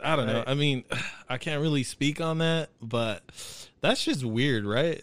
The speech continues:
Speaker 1: <sighs> I
Speaker 2: I
Speaker 1: don't
Speaker 2: mean,
Speaker 1: know.
Speaker 2: that's just a religious belief. That, that goes back to history. Like, that's, they believe they're,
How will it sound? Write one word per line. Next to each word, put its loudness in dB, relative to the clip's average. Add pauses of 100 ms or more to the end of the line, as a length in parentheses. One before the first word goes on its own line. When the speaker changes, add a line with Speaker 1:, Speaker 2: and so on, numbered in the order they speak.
Speaker 1:
<sighs> -16
I -8
Speaker 2:
I -10
Speaker 1:
don't 0
Speaker 2:
mean, 2
Speaker 1:
know. -2
Speaker 2:
that's -2
just -6
a 0
religious 0
belief. -6
That, -4
that -4
goes -4
back -8
to -16
history. -10
Like, -14
that's, -10 (280)
they -2
believe 0
they're, -4